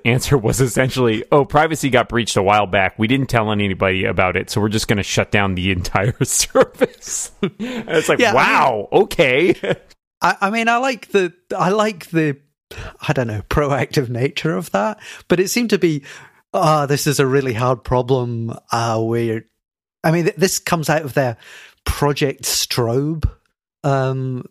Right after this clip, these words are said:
Speaker 2: like, they went back and they've been doing, uh, privacy and security analysis, which is a good thing. Um, and yeah, I think they got to Google Plus and it's like, "Oh, this is a really hard problem. How are we
Speaker 1: <laughs> I've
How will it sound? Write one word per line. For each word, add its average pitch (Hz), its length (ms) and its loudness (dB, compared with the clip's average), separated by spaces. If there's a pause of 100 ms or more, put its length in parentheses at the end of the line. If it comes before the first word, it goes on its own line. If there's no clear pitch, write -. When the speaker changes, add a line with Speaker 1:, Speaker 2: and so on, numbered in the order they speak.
(140)
Speaker 2:
like, 127 280 -2
they 135 100 0
went 135 220 0
back 117 280 -4
and 131 120 -2
they've 123 100 -2
been 123 160 -4
doing, 120 460 -2
uh, 110 360 -6
privacy 123 480 -2
and 110 80 -6
security 113 520 -4
analysis, 123 640 -6
which - 200 -10
is 285 120 -6
a 240 60 -4
good 110 200 -6
thing. 101 340 -8 (680)
Um, 113 460 -4 (440)
and 131 280 0
yeah, 143 220 0
I 113 40 -6
think 123 160 -8
they 117 80 -4
got 120 300 -2
to 117 240 -2
Google 120 320 -2
Plus 120 280 -2
and 107 100 -6
it's 104 120 -6
like, - 240 -4
"Oh, 113 80 -4
this 110 180 -6
is 123 140 -4
a 117 40 -2
really 104 260 -6
hard 107 260 -6
problem. 110 400 -4
How 127 140 -4
are 117 40 0
we 107 60 -4
Speaker 1:
<laughs> - 20 -4
I've 95 60 -2